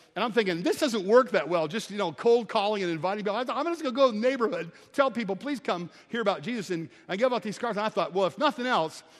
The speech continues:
I'm out here praying for these people," right? If nothing else, hey, if you invite a whole bunch of people and they don't come and you prayed, that's okay. God is the Lord of the harvest. He will take care of that. But I would say this,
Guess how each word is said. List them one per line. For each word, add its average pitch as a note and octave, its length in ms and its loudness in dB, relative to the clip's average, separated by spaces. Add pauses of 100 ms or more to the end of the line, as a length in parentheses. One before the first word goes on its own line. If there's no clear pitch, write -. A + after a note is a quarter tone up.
(160)
I'm G#3+ 120 -2
out G3 140 -2
here D3+ 140 -2
praying F#3+ 420 -4
for C3+ 100 -12
these D3 200 -8
people," C#3+ 420 -6 (880)
right? G3 320 -2 (680)
If F#3+ 120 0
nothing C4 320 0
else, G3 160 -2
hey, A#3 120 0
if F3 220 -6
you C#4 160 2
invite B3+ 260 0
a G3 60 2
whole A3 120 0
bunch A3+ 180 -4
of F#3 40 -12
people G3 200 -4
and F3 100 -2
they A3 60 2
don't G3+ 180 -4
come A3 160 -4
and E3+ 140 -4
you G#3+ 80 -4
prayed, G#3+ 380 -4 (260)
that's F#3+ 200 -2
okay. C#3+ 360 -2 (220)
God G#3+ 520 2 (140)
is F#3 340 0
the C#3 100 -6
Lord F#3 520 0
of E3 280 -4
the B2+ 100 -10
harvest. D3 520 -6
He G3 100 -8
will C3+ 140 -10
take G3+ 320 -8
care F#3 220 -8
of A#2+ 160 -10
that. B2+ 340 -8 (560)
But A3 140 2
I B3 140 2
would D#4+ 160 0
say A#3+ 120 -2
this, G#3 340 0